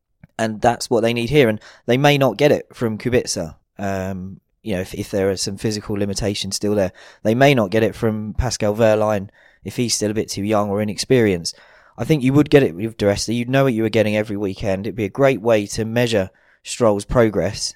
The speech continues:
and to almost pick up on a point that, um, well, Jacques Villeneuve sort of made that tongue-in-cheek point, didn't he, Lawrence, where he said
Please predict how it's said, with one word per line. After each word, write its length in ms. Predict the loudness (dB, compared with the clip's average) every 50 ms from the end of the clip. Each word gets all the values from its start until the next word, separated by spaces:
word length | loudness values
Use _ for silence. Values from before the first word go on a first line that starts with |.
| _ -6
and 340 | -4 -2 -2 -2 -6 -10 _ _ _ _ _ -20 -20 _ _ _ _ _ -6
to 160 | 0 2 2 4
almost 640 | 4 4 4 6 6 6 6 6 4 4 0 -2 -4
pick 220 | -4 -4 -2 -2
up 160 | -4 -2 -2
on 80 | -4 -4
a 40 | -2
point 360 | 0 2 2 2 0 -4 -8 _ _ _ _ _ -6
that, 380 | -2 0 2 2 2 2 2
um, 240 | 0 -2 -4 -10 -12 _ _ _ _
well, 160 | -2 0 2
Jacques 220 | 4 4 4 4 4
Villeneuve 480 | 4 4 4 4 2 2 0 -2 -4 -8
sort 200 | -4 -2 0 2
of 40 | 2
made 120 | 2 4
that 160 | 2 2 0 0
tongue-in-cheek 800 | -2 -2 -2 -2 -2 -6 -6 -10 -8 -4 -2 -2 -2 -2 -4 -4
point, 320 | -2 -2 -2 -2 -4 -10 _ _
didn't 160 | -10 -8 -6
he, 100 | -4 -2
Lawrence, 400 | 0 0 0 0 -2 -4 -4 -2
where 120 | 0 0 0
he 80 | 0
said 280 | 0 0 0 0 0